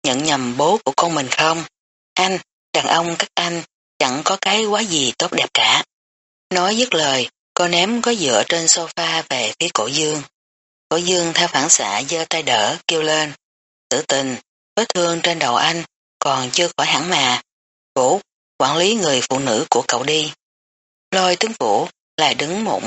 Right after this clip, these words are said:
bên xem kịch vui. Đường Đường là một cao thủ judo, lại bị một cô gái trói gà không chặt, đánh đến mức phải xin tha. Cổ, tôi xin chia sẻ sự đồng cảm với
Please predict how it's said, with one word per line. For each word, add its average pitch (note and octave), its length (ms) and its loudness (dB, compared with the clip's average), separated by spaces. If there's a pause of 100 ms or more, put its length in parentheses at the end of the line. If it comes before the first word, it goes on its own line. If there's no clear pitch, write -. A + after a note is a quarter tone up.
(120)
bên E3 260 0
xem D#3+ 240 2
kịch D3+ 200 -4
vui. D3 340 -4 (680)
Đường D3+ 200 2
Đường C#3 300 2
là C#3 140 2
một C3 180 2 (180)
cao D#3+ 140 2
thủ B2+ 260 -2
judo, D#3 520 0 (400)
lại C#3+ 120 2
bị C#3 260 -2
một C#3+ 220 -2 (120)
cô E3 160 2
gái D#3 400 2
trói A3+ 140 0
gà C3+ 400 2
không E3 220 -2
chặt, A#2+ 260 0 (380)
đánh F#3+ 140 0
đến A3 200 -2
mức B3+ 100 -2 (120)
phải - 180 0
xin E3 240 2
tha. D#3+ 400 0 (460)
Cổ, C3 400 2 (320)
tôi F3+ 120 2
xin E3+ 320 0
chia E3+ 120 0
sẻ B2 360 2
sự C#3 300 0
đồng B2+ 240 -8
cảm G2 200 -2
với F#3+ 120 -4